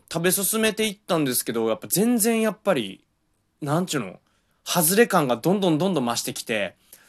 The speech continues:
で、まあ、ね、そういう風にしてるうちに、まあ、そのミニチャーハンが到着して、で、ミニチャーハンも一口口に入れたら、ミニチャーハンは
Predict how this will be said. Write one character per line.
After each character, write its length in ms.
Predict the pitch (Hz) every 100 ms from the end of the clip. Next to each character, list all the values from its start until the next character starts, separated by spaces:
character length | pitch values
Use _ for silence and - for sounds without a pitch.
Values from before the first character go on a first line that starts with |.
| _ _
で、 260 | 226 233 226
ま 500 | 220 190 147 117 - _ _ _ _
あ、 40 | -
ね、 160 | 185
そ 280 | 147 190 190
う 20 |
い 20 |
う 40 | 190
風 120 | 196
に 80 | 135
し 100 | -
て 80 | 170
る 80 |
う 80 | 165
ち 120 | 156
に、 160 | 160 156
ま 80 | 135
あ、 40 |
そ 80 | 123
の 60 | 117
ミ 120 | 135
ニ 120 | 143
チ 100 | 175
ャ 60 | 147
ー 20 |
ハ 60 | 113
ン 40 |
が 80 | 101
到 260 | - 127
着 260 | 120 113 120
し 120 | -
て、 300 | - 107 98 87
で、 120 | 151
ミ 120 | 165
ニ 100 | 175
チ 120 | 190
ャ 40 | 165
ー 60 |
ハ 60 | 120
ン 80 | 104
も 60 |
一 180 | 101 143
口 180 | 131 -
口 220 | - 131
に 80 | 127
入 60 |
れ 60 | 107
た 100 | 104
ら、 180 | 107 - - - _
ミ 120 | 135
ニ 120 | 147
チ 120 | 147 220
ャ 100 | 196
ー 40 |
ハ 140 | 151
ン 100 | 151
は 260 | 196 160